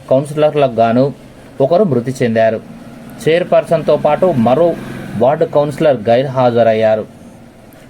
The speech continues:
పన్నెండు మంది వార్డు కౌన్సిలర్ సమావేశ మందిరానికి హాజరయ్యారు.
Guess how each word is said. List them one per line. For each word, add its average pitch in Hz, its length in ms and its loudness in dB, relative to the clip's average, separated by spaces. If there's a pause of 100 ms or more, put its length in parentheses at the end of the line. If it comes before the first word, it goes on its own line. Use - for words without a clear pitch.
(160)
పన్నెండు 151 300 0
మంది 143 300 0 (360)
వార్డు 139 320 2
కౌన్సిలర్ 139 520 0
సమావేశ 139 580 0
మందిరానికి 117 720 0
హాజరయ్యారు. 110 760 0